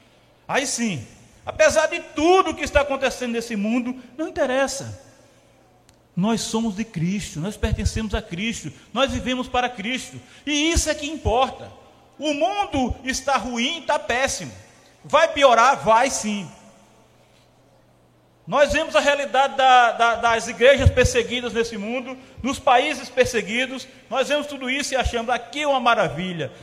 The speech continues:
Se contente com isso não, porque não vai ficar, durar muito tempo isso não. Nós estamos muito bem aqui, obrigado.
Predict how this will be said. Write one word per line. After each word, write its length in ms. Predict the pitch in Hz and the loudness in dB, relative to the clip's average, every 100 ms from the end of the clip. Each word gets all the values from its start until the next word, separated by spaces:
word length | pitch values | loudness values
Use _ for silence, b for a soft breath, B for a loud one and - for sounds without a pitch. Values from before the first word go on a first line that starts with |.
| B | B
Se 120 | - | -14
contente 400 | - 269 262 254 | -6 -2 -2 -2
com 100 | 247 | -4
isso 160 | 233 190 | -6 -4
não, 160 | 214 233 | -4 -4
porque 160 | 226 | -4
não 60 | 226 | -2
vai 100 | 220 | -2
ficar, 240 | 220 - | -6 -12
durar 320 | 175 196 202 | -6 0 2
muito 320 | 190 208 202 196 | 2 0 -2 -4
tempo 340 | 185 185 170 | -2 -2 0
isso 200 | 160 - | -2 -2
não. 200 | 117 95 85 - - b b b b b | -4 -6 -12 -20 -20 b b b b b
Nós 220 | 269 302 | 4 4
estamos 400 | 294 - 294 254 | 2 0 0 0
muito 580 | 233 269 370 403 - 320 | -4 2 2 0 -4 -6
bem 220 | 254 277 | -2 -2
aqui, 240 | 269 247 254 | -2 -2 -2
obrigado. 580 | 240 226 165 151 123 | -2 0 2 2 -2